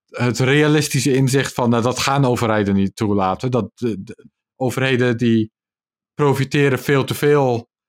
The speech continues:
van het huidige monetair systeem. Dus de enige manier waarop we die visie van vrij marktgeld kunnen realiseren,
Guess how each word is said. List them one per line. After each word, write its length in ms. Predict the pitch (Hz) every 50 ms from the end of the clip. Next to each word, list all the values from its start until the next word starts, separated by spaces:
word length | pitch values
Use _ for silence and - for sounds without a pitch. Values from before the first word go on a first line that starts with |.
| _ _ _
van 260 | - - 135 123 123
het 100 | 120 110
huidige 680 | 127 131 131 120 113 117 107 120 117 110 107 104 101 - _
monetair 460 | _ 117 113 113 107 101 - 117 107 101
systeem. 560 | 113 104 - - 104 101 107 113 131 135 - _ _ _ _ _ _ _
Dus 160 | - 123 120
de 80 | - -
enige 400 | 147 160 170 175 180 156 - 160
manier 340 | 151 143 143 143 139 135 120
waarop 320 | 135 131 131 135 127 117 -
we 240 | 127 127 123 117 117
die 200 | 131 127 117 -
visie 520 | - 165 151 135 143 139 127 120 113 117
van 340 | - 131 123 117 120 117 117 113
vrij 300 | - - 135 127 123 120
marktgeld 560 | 123 127 127 123 - - 127 120 110 113 _
kunnen 320 | _ 143 139 135 123 120
realiseren, 840 | 120 127 123 120 117 113 110 104 - 147 147 135 110 98 107 113